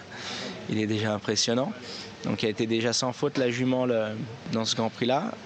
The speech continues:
Et puis, j'ai réussi à me qualifier donc, euh, pour le Grand Prix de justesse. Donc, c'est vrai que, enfin, j'imaginais, <laughs> début de semaine, j'imaginais toujours pas le,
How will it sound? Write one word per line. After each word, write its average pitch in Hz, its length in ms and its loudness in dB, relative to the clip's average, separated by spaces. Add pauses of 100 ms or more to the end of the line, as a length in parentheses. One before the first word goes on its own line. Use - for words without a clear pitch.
(280)
Et 107 120 0
puis, 117 180 0
j'ai 113 160 2
réussi 110 340 2
à 120 60 2
me 113 80 -2
qualifier 117 480 2
donc, 117 260 2
euh, 104 460 2 (120)
pour 117 120 2
le 117 80 2
Grand 117 180 2
Prix 156 260 0 (220)
de 120 140 4
justesse. 135 680 0 (540)
Donc, 120 160 4
c'est 131 100 6
vrai 135 180 6
que, 110 720 2
enfin, 110 240 0
j'imaginais, 107 480 2 (200)
<laughs> - 220 -10
début 127 200 2
de - 40 2
semaine, 143 360 2 (360)
j'imaginais 123 540 4
toujours 123 300 2
pas 135 140 2
le, 117 180 2